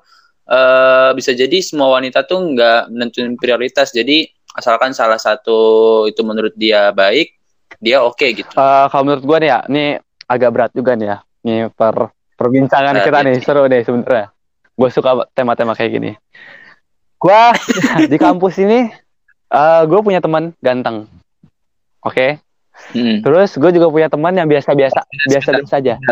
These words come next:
Speaker 1: Eh, lu bilang ganteng maksudnya apa
Speaker 2: Ganteng
Speaker 1: nih?
Speaker 2: itu maksudnya secara, eh,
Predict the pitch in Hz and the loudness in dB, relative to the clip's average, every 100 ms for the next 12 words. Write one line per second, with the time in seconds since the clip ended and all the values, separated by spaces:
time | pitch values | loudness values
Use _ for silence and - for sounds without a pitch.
0 | - _ _ - 131 135 143 170 156 143 | -6 _ _ 0 2 2 0 -6 -6 -4
1 | 135 131 131 196 190 160 - 196 180 160 | -6 -4 -2 -2 -2 -6 -4 -2 2 2
2 | 143 175 190 208 185 220 - 180 175 170 | 2 0 2 0 2 0 2 0 4 4
3 | 170 - _ _ _ _ 156 165 170 170 | 2 0 _ _ _ _ 2 4 4 4
4 | 170 170 | 4 2